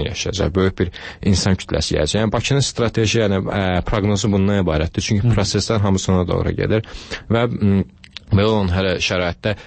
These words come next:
Speaker 1: siz təsəvvür edin, artıq Ələt, e, Bakıdan yetmiş kilometrə yaxın bir uzaqlıqda bir yerdir və oradan ölkə regionlarına çatmaq, yəni əl çat-, əl atmaq kimi bir şeydir. Yəni, e, müəyyən mənada bir regionlara bir, e, yaxınlıq da, yəni, baş verəcək.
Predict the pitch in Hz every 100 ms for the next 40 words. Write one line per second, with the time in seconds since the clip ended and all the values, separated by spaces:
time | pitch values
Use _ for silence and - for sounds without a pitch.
0 | - - - 101 110 101 101 90 90 -
1 | - 98 101 127 - - 95 87 85 95
2 | - 101 98 - 120 - 101 92 - 92
3 | 87 92 90 90 92 85 80 - 104 90
4 | 90 87 98 - - - 107 107 127 120
5 | 104 - 113 98 95 90 87 87 98 104
6 | 101 - 104 95 87 - 101 - 98 -
7 | 113 92 - 101 - 95 90 90 92 82
8 | 85 85 87 - - - - - - -
9 | 147 160 160 165 147 127 123 117 117 117
10 | 120 120 123 123 117 107 110 101 98 110
11 | 120 110 117 - 78 76 78 76 85 -
12 | 82 78 80 80 -